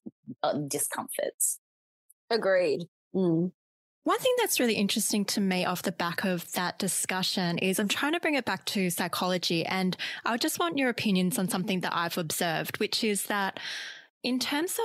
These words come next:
Speaker 3: of, um, people making careers out of training or their various businesses, I've seen lots of men in psychology make successful businesses out of training, and they tour the country and they, they write books and they release them. Now, I've seen,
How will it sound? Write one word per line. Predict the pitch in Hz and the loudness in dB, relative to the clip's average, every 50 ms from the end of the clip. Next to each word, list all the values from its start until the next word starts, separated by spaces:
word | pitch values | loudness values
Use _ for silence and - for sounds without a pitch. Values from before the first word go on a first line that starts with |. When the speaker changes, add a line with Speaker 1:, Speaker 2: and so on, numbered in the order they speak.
| 415 | 0
Speaker 3:
of, | 370 320 - - - - - | 0 0 -2 -4 -8 -6 -4
um, | - 196 190 185 196 | -2 0 0 0 0
people | - 214 214 - 247 | 0 0 0 0 0
making | 214 208 202 202 - 214 185 | 0 0 0 0 0 0 0
careers | - - 208 180 180 190 180 180 185 185 180 - - | 0 0 0 0 2 2 2 2 2 2 0 0 -2
out | - 185 180 180 | -2 -2 0 0
of | 185 180 180 170 - - | 0 0 0 -2 -4 -4
training | - - - 220 214 208 208 208 202 190 | -4 -2 -2 0 2 2 2 2 2 2
or | - 180 | 0 0
their | 170 185 180 | 0 0 0
various | 185 185 180 180 180 - | 0 0 0 0 -2 -2
businesses, | - - 185 - - 196 190 - - 170 151 160 226 226 - - - - - | -2 -2 -2 0 0 -2 -2 -2 0 0 0 0 0 -2 -4 -6 -8 -6 -4
I've | - 240 233 | -4 -4 -2
seen | - 277 262 262 262 | 0 0 0 0 0
lots | 277 349 - - 403 | 0 -2 -2 -2 -2
of | 370 339 - | -2 0 0
men | 247 214 208 196 196 | 0 0 2 2 2
in | 196 208 | 0 0
psychology | 220 - 208 196 - - 196 180 180 185 180 - 190 185 180 175 170 - - - - - | 0 -2 -2 -2 -2 0 0 2 2 0 0 2 2 2 2 2 0 -2 -6 -10 -6 -2
make | - 202 202 196 196 - - - - - _ _ _ _ - 170 | 0 0 2 2 0 -2 -4 -8 -8 -10 _ _ _ _ -8 -4
successful | 196 233 240 233 - 262 233 - - 240 | -2 0 0 0 0 0 0 0 -2 -2
businesses | 202 208 185 - 196 190 170 - 185 175 165 - | -2 -2 -2 0 -2 -2 0 0 0 0 0 0
out | 180 170 180 | 0 0 0
of | 175 175 | 0 -2
training, | - - 202 190 185 175 175 165 | -2 0 0 2 2 2 2 2
and | 175 165 | 0 0
they | 170 175 | 0 0
tour | 175 - 233 226 220 | 0 -2 -2 -2 -2
the | 220 | -2
country | - - 196 175 170 - - - 180 175 | -2 0 0 0 0 0 0 0 0 2
and | 175 170 165 | 2 2 2
they, | 170 165 160 160 165 | 0 0 0 -2 -2
they | - 175 | -2 0
write | 180 202 214 - - | 0 0 0 -2 0
books | - 180 175 - - | -2 -2 -2 -2 -2
and | - 170 | -2 0
they | 170 | 0
release | 165 175 170 175 175 170 - | 0 0 0 0 0 0 -2
them. | - - 170 - - 165 - - _ _ _ _ _ _ _ _ _ _ _ _ _ _ - | -2 -2 -2 0 0 -2 -2 -4 _ _ _ _ _ _ _ _ _ _ _ _ _ _ -2
Now, | 254 262 262 269 | 0 0 2 0
I've | 269 | 0
seen, | - - 311 330 392 403 | 0 0 0 2 2 0